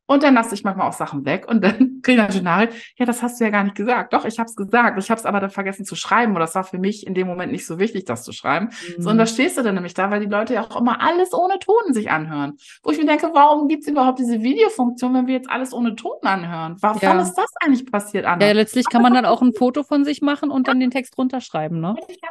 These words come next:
Speaker 1: wann ist das denn passiert? Wenn ich doch ein Video mache, dann möchte ich doch was erzählen und möchte doch was sagen. Und ich erzähle ja sowieso so gerne. Ja, dann
Speaker 2: Ja.
Speaker 1: stehst du da. Aber wie gesagt, da ist ja mittlerweile auch die K I, dass die halt diese,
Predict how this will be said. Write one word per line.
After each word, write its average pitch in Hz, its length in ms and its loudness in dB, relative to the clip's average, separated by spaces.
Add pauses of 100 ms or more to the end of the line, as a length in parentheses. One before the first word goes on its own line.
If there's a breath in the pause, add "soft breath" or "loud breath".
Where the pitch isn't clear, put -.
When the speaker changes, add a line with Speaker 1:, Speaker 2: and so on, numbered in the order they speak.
Speaker 1:
wann 339 160 4
ist 415 100 -6
das 381 140 -6
denn 381 120 -6
passiert? 302 500 -2
Wenn 233 120 4
ich 262 60 2
doch 262 160 -2
ein 240 80 2
Video 294 180 4
mache, 240 200 2
dann 240 100 2
möchte 240 220 0
ich 214 60 -8
doch 214 40 -14
was 208 100 -12
erzählen 196 640 -4
und 196 120 -4
möchte 208 240 -4
doch 175 160 -4
was 165 160 -6
sagen. 277 420 0
Und 175 120 -4
ich - 160 -6
erzähle 233 300 2
ja 220 80 6
sowieso 202 360 2
so 233 140 0
gerne. 202 360 -2 (300 loud breath)
Ja, 254 100 0
dann 233 100 4
Speaker 2:
Ja. - 0 -
Speaker 1:
stehst 247 340 -2
du 277 60 -6
da. 262 260 2
Aber 233 280 4
wie 233 80 -2
gesagt, 202 260 -8
da 214 140 2
ist 226 120 -6
ja 214 80 -4
mittlerweile 202 400 -4
auch - 100 -4
die 220 100 -14
K - 160 -8
I, 202 120 -6
dass 175 200 -6
die 185 240 -6
halt 170 160 -6
diese, 160 320 -6